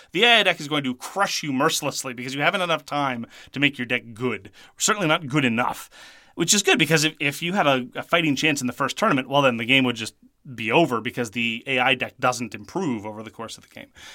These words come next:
And so you really have to spend each deck building phase and be like, "All right, I have to deal with the following set of jerk moves that I know that the boss deck is gonna throw at me." I found it surprisingly fun. I don't know that I'd wanna deal with that much,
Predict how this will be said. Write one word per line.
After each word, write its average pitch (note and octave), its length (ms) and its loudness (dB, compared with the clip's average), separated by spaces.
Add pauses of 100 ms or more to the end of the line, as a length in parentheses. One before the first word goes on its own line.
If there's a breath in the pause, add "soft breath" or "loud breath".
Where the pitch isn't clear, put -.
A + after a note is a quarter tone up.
(140 loud breath)
And B2+ 100 -4
so D3 80 0
you C#3+ 140 2
really G#3+ 260 2
have G3 160 4
to - 80 -4
spend D#3+ 340 0
each A3 240 -4
deck E3+ 200 2
building C#3+ 200 2
phase C3 200 0
and C#3 60 -2
be C3+ 40 2
like, C3+ 160 2
"All C#3 100 4
right, C3+ 180 4 (280 loud breath)
I C3+ 40 -4
have E3+ 240 0
to F#3 80 -6
deal D3 440 -2 (180 soft breath)
with - 80 -14
the C#3+ 80 -10
following D#3+ 420 -2
set D3 180 -2
of B2+ 120 -6
jerk F3 380 -2
moves E3 400 0
that C#3 100 2
I C#3 80 6
know D3+ 240 6
that D3 140 -6
the A#2 60 -8
boss C#3 240 2
deck C#3 140 -2
is A#2+ 100 -10
gonna B2 160 -4
throw B2+ 200 -4
at B2+ 80 -8
me." A#2 140 -18 (320 loud breath)
I G3+ 80 2
found F#4+ 160 0
it G4 80 -6
surprisingly C#4+ 500 2
fun. F3+ 260 4 (240 loud breath)
I D3+ 60 -2
don't F3+ 300 0
know G#3 140 0
that F#3+ 100 0
I'd E3+ 140 0
wanna D#3+ 200 2
deal D3 300 -2
with B2+ 160 0
that C3 240 4
much, B2+ 680 -2